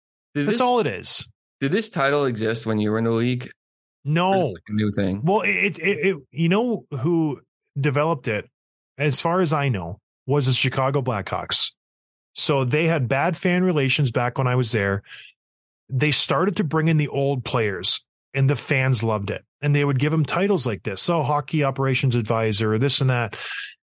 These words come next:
Speaker 2: And then every team after that I played for,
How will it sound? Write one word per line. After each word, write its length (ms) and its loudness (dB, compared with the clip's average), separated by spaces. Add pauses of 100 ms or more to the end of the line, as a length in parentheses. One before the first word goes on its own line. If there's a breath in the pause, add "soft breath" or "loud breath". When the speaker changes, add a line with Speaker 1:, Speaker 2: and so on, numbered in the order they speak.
(160)
Speaker 2:
And 160 0
then 300 0
every 300 0
team 280 0
after 340 0
that 220 -2
I 60 2
played 340 0
for, 340 -6